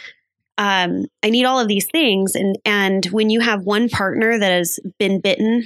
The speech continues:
in the past or is fearful of entering into this, then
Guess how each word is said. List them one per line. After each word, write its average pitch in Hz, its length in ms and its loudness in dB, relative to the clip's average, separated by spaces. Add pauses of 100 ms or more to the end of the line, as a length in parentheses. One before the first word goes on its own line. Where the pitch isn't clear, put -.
in 214 140 0
the 208 80 0
past 202 600 -2
or 190 240 0
is 185 240 -2
fearful 214 480 -2
of 190 80 -2
entering 196 380 0
into 190 240 -2
this, 233 280 -2
then 220 260 -2